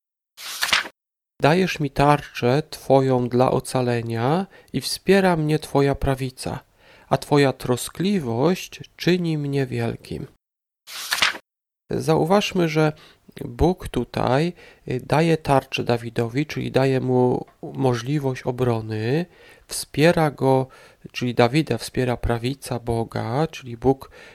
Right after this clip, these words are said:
y, pomaga mu. I troskliwość, czyli to, co Bóg zrobił, czyli to, że Bóg dał mu tą tarczę i wsparł go swoją prawicą, ta troskliwość uczyniła Dawida wielkim.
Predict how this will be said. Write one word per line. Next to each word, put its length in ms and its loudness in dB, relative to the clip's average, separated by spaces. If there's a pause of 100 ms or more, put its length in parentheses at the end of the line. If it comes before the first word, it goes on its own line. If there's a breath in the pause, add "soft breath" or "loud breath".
(120 loud breath)
y, 100 -2
pomaga 600 0
mu. 360 2 (560 soft breath)
I 300 -2 (240 soft breath)
troskliwość, 1080 0
czyli 260 -8
to, 140 -2
co 160 -4
Bóg 260 -4
zrobił, 460 0
czyli 200 -8 (160)
to, 140 0
że 140 -4
Bóg 200 -4
dał 200 2
mu 140 -4
tą 120 -6
tarczę 720 -4 (380 loud breath)
i 80 -8
wsparł 360 2
go 100 0
swoją 320 0
prawicą, 760 0 (360 loud breath)
ta 140 4
troskliwość 800 -4
uczyniła 760 -2
Dawida 520 -2
wielkim. 640 -4